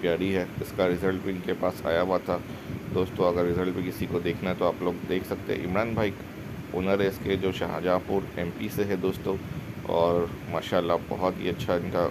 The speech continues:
breeding setup है छोटा सा हैदराबादी का। और जिस किसी को अगर interest है तो आप लोग directly बात कर सकते हैं दोस्तों इमरान भाई से।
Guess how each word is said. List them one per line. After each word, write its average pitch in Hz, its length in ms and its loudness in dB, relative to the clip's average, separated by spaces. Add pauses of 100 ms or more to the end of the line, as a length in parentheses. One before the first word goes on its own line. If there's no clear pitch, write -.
breeding 87 360 0
setup 90 360 -2
है 95 80 2
छोटा 92 280 -2
सा 92 160 -4
हैदराबादी 85 580 0
का। 87 180 0 (1040)
और 87 240 2 (540)
जिस 104 160 -2
किसी 104 260 -4
को 104 180 4
अगर 92 280 4
interest 87 420 0
है 92 100 4 (100)
तो 90 100 2
आप 82 220 4
लोग 85 260 0
directly 82 440 2
बात 85 220 0 (120)
कर 90 120 0
सकते 98 300 -4
हैं 101 180 2
दोस्तों 92 360 0 (1700)
इमरान 92 340 2
भाई 95 140 4
से। 95 180 0